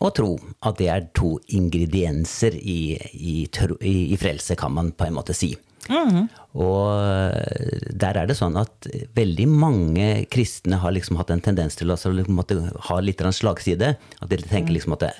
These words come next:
Speaker 1: er nåden som frelser. Veldig mange er, er der. Og, og det er jo helt rett.
Speaker 2: Ja.
Speaker 1: Og så er det dem som er på den andre siden og sier at nei, det er troen som frelser. Og det er jo helt rett det også, for vi har snakket mye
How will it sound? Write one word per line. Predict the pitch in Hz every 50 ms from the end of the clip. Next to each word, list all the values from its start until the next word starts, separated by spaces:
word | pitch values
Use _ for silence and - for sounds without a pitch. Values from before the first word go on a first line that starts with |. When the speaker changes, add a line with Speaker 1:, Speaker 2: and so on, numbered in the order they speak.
| - -
Speaker 1:
er | 85 82 85 90 101 110 98
nåden | 90 98 98 101 98 90 80 76 73 80 101 113
som | 107 110 101 104 101 92
frelser. | - 120 110 95 87 - 123 131 107
Veldig | 90 98 80 76 73 95
mange | 101 95 90 76 67
er, | 71 107 - -
er | - 147
der. | 151 92 82 78 87 - - - - - - - _ -
Og, | - 98 104 95 - - _ _ _ _ _ _ _ -
og | 117
det | 101 87
er | 80
jo | 85 87
helt | 85 87 - 107
rett. | 151 - - - - - - _ _ _ _ _ - - - _ -
Speaker 2:
Ja. | 220 226 254 320 - - _ -
Speaker 1:
Og | 143 143
så | - 143 135 123 -
er | 113 113
det | 131 113
dem | 92 95
som | - - 104 98
er | 95 - - - - - _ _ -
på | 117 120 113 - - - - _ _ _ -
den | 127 127
andre | - 143 104 85 78
siden | - 87 85 90 120
og | 107 104
sier | 107 78
at | 78 - -
nei, | 82 82 104
det | 123 98 87 -
er | - - -
troen | 87 85 87 104 151 190
som | - 220 202
frelser. | - - 78 71 - - 80 73 85 82 - _ _ _ _ _ _ _ _ -
Og | - -
det | 71 69
er | 82 98
jo | 117
helt | 113 104 101 - -
rett | 101 104 -
det | - 101
også, | 85 85 - - 175
for | 156 120 110
vi | 110
har | 95 92
snakket | - - 107 92 - - -
mye | 92 95 98 107 110 98 82 76 76 -